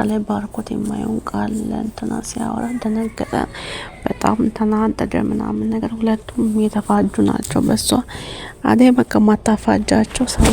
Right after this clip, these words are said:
ለነገሩ፣ ለነገሩ ሁለመናዋ የአደይ የሚወደድ ነው። በቀን፣ በቀን በንግግርም፣ በተግባርም፣ በስራም፣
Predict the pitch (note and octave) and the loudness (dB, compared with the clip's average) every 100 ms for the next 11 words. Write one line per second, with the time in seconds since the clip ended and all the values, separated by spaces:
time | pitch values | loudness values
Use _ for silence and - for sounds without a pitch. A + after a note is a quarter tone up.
0 | G#3+ A3+ A3 A3 A#3 A#3+ C#4+ - - - | 4 4 6 4 4 4 2 0 -16 -16
1 | - - - - - - G3+ A3 G#3+ A3 | -16 -18 -18 -20 0 6 8 8 8 6
2 | A3 A3 B3 A#3 A3 G3+ G3+ G#3 G3+ A3 | 4 6 4 6 6 6 6 6 6 6
3 | A3 G#3+ G#3 G#3 A3 G#3+ G#3+ G#3 G#3+ G#3 | 6 4 2 2 2 4 4 4 4 2
4 | G3+ A3 G#3+ A3+ G3+ G#3 G#3+ - G#3 G#3 | 2 0 2 2 2 0 -2 0 2 4
5 | G#3 G#3+ G#3+ A3 A3+ A#3 A3+ - G3+ G3+ | 2 2 2 0 0 0 0 0 2 4
6 | G#3 - - G3+ - - A#3 A#3 A#3 A#3+ | 4 4 4 2 0 2 6 6 6 2
7 | - - - - - G#3 G#3 - G3+ G#3+ | -4 -16 -16 -18 0 2 4 4 4 6
8 | A3 A3 A3+ A3 G#3 - G#3+ A3 A3+ | 6 8 6 6 4 4 4 2 2